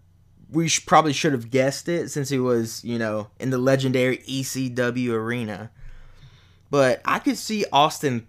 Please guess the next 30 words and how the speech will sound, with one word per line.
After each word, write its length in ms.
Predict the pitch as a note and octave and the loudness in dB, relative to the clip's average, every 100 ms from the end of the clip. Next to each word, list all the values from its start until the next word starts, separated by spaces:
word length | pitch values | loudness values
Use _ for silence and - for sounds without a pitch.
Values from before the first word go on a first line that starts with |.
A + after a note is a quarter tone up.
| - | 0
Theory 600 | C3 C#3 A2+ F#2 F2 - | 2 2 2 -2 -6 -8
and 200 | G2+ A2+ | -8 -8
Paul 300 | - C3+ A#2+ | -2 0 0
Heyman 760 | A#2+ B2 B2+ B2 G#2 F#2+ F#2 - _ _ _ _ _ _ _ _ | -2 -4 -4 -4 -4 -6 -10 -14 _ _ _ _ _ _ _ _
working 580 | A#2+ B2+ C3 C3+ B2+ A2+ | -2 4 4 2 -4 -6
together 460 | B2+ A#2 A2+ A2 | -4 0 0 0
very 400 | G#2+ G#2+ A2 G#2+ | -2 0 0 0
well. 540 | G2+ G#2+ G2+ E2+ A#1+ A2 _ _ _ _ _ _ - | -2 -2 -2 -2 -6 -10 _ _ _ _ _ _ -6
Austin 440 | - D3+ - E3 C#3 | 2 2 2 -4 -2
Theory 560 | C#3+ D3 D3+ C3+ B2+ | 0 2 4 2 2
is 340 | A2 - A#2 A2 | -2 -2 -4 -4
very 400 | A#2 B2 A2 G2 | -2 0 0 -2
cocky, 580 | - A#2+ A#2+ B2+ B2+ B2 | -4 -2 -2 -2 -4 -2
and 140 | A2+ | -2
then 160 | A2+ A2+ | -4 -2
having 400 | B2+ A#2+ G#2+ A2 | 0 0 -2 -6
Paul 640 | - B2 B2+ C3 B2 B2+ _ _ | 2 4 4 4 2 -4 _ _
as 220 | - A2+ G#2+ | -4 -2 -2
his 160 | G#2+ | -4
manager, 800 | B2 B2+ B2 C3 C3 C3+ C3 B2+ - _ _ _ - | -4 -2 -2 -4 -4 -2 -2 -6 -12 _ _ _ 2
I 120 | C#3 | 2
think 640 | C#3 D3 C#3 B2+ - - - - | 4 0 0 -2 -6 -16 -10 0
Austin 340 | B2 B2 A#2+ | 0 0 -6
Theory 640 | A2+ B2 A2+ A2+ A2 A2 - - - _ | -4 -2 0 0 -2 -4 -8 -16 -20 _
is 200 | G#2+ A#2 | -8 -6
going 280 | A#2 A#2 A2+ | -4 -4 -4
to 120 | A2 | -6
be 200 | A2 G#2+ | -6 -4
a 120 | E2 G2 | -4 -6
star 920 | - - - A#2+ A2 G2+ F2+ A1+ | -4 -6 -2 2 2 2 -2 -6